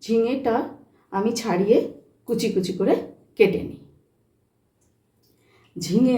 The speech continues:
আমি এইভাবে কেটে নিয়েছি, খুব বেশি মোটা করিনি বা খুব বেশি পাতলাও করিনি, এইভাবে কেটে আমি ধুয়ে নিয়েছি। চলুন এবার মূল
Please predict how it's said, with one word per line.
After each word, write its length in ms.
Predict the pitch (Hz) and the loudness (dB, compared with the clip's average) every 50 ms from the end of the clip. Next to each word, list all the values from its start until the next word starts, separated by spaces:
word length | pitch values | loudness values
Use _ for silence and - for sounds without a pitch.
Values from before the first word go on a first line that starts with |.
| 202 185 | 2 2
আমি 180 | 185 185 180 185 - - - - - - _ _ - - 180 | 2 4 2 2 0 -2 -6 -12 -18 -20 _ _ -4 -2 0
এইভাবে 340 | 202 196 180 185 208 233 240 - | 0 0 2 2 4 4 2 2
কেটে 220 | 202 180 - 185 202 208 196 | 2 0 0 0 -2 0 0
নিয়েছি, 380 | 180 156 156 156 - - - 262 - - - - - _ _ _ _ _ _ _ _ _ _ _ _ _ _ _ _ _ _ - | 0 0 0 -2 -4 -6 -4 -6 -6 -6 -8 -16 -20 _ _ _ _ _ _ _ _ _ _ _ _ _ _ _ _ _ _ -2
খুব 120 | 285 294 294 - - | 0 0 2 4 4
বেশি 240 | 214 202 - - 294 277 - | 4 4 4 2 2 2 2
মোটা 240 | 202 190 185 185 240 240 - | 2 2 4 4 2 2 2
করিনি 320 | 220 180 180 175 185 - - - - - - - 185 | 2 2 2 0 0 0 -2 -4 -6 -12 -14 -10 -8
বা 80 | 202 208 - - | -8 -8 -4 -2
খুব 120 | 277 269 - 185 | -2 0 2 2
বেশি 180 | 185 185 - - - - | 2 2 2 0 -2 -2
পাতলাও 380 | 165 165 - 170 170 170 170 - - | -2 -2 -2 0 0 2 2 2 0
করিনি, 340 | 156 135 139 139 - - - - - - - - - - - - - _ _ - 190 | -2 -2 -2 -2 -4 -4 -6 -8 -10 -12 -16 -20 -20 -20 -20 -20 -20 _ _ -2 -2
এইভাবে 320 | 214 196 190 185 185 - - - - - - - | 0 2 4 4 4 4 2 0 -4 -10 -8 -4
কেটে 220 | 180 175 170 - 185 175 | -4 -2 -2 -2 -2 -2
আমি 120 | 160 - 254 294 285 - | 0 2 2 4 4 4
ধুয়ে 180 | 190 151 123 - - | 4 2 2 2 0
নিয়েছি। 280 | - - - - - - - - - _ _ _ _ _ _ _ - | -4 -4 -8 -10 -12 -16 -18 -20 -20 _ _ _ _ _ _ _ 2
চলুন 260 | - 226 214 202 202 185 175 | 4 6 6 6 4 0 0
এবার 180 | 165 156 - - - - - - _ - 196 | 0 0 -2 -4 -8 -14 -20 -20 _ -8 -6
মূল 140 | 196 208 | -4 -2